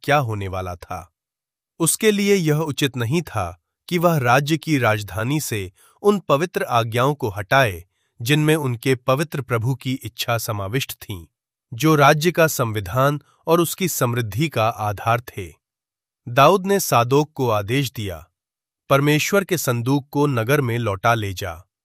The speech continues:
यदि यहोवा के अनुग्रह की दृष्टि मुझ पर हो, तो वह मुझे लौटाकर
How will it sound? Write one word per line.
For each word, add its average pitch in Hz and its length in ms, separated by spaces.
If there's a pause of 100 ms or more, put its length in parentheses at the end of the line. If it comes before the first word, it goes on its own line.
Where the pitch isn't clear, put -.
(500)
यदि 160 220
यहोवा 160 460
के 185 180
अनुग्रह 135 420
की 135 160
दृष्टि 117 420
मुझ 117 200
पर 110 180
हो, 131 420 (440)
तो 185 140
वह 156 200
मुझे 135 300
लौटाकर 107 680